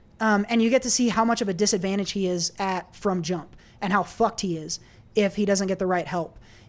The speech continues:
And I think this movie does that very well. So what the movie sets out to do,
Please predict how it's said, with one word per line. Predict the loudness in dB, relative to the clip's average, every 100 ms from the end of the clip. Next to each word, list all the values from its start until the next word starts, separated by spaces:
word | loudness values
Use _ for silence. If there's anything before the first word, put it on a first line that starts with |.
| -8
And | 0 2 4 2 -2 0
I | 0
think | 2 2
this | 2 0
movie | 2 2
does | 4 2 2
that | 0 0
very | 0 2 2
well. | 0 -4 -4
So | 0 4 4 4 -2 -20 -14
what | 0 2 4
the |
movie | 4 6 4
sets | 4 2 4
out | 0 0
to |
do, | 0 2 4 2